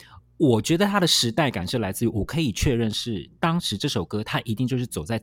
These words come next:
当时的时代的最尖端，就是当时最流行、最流行的流行电子舞曲，其实就是长那个样子。然后现在听也不会觉得它有点土气，我还是觉得这首是一首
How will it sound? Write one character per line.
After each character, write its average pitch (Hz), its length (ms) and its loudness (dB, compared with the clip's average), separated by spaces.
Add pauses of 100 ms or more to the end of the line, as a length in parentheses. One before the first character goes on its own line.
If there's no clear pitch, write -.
当 139 220 0
时 - 240 -4
的 92 120 -8
时 - 220 -2
代 107 140 -4
的 90 100 -4
最 87 160 -6
尖 82 220 -10
端， - 200 -14 (540)
就 156 80 0
是 156 140 0
当 160 240 2
时 104 180 0
最 135 220 4
流 98 180 2
行、 95 160 0
最 123 140 2
流 98 120 2
行 90 200 -2
的 90 100 0
流 90 160 0
行 95 220 -2
电 113 180 2
子 - 140 -8
舞 80 160 -10
曲， - 260 -10
其 - 160 0
实 131 100 0
就 127 140 0
是 123 100 -2
长 - 220 -8
那 90 80 -4
个 92 80 -2
样 82 180 -4
子。 80 160 -12
然 107 80 2
后 180 120 6
现 175 120 0
在 170 140 2
听 160 160 -2
也 143 100 2
不 - 120 -4
会 127 100 4
觉 95 140 -2
得 92 100 -2
它 127 240 -4
有 101 140 0
点 90 200 -2 (140)
土 82 260 2
气， - 320 -2 (520)
我 104 120 -2
还 147 140 0
是 190 100 2
觉 123 140 2
得 113 80 2
这 127 80 -2
首 95 220 -2
是 - 180 -2
一 117 100 0
首 92 220 -2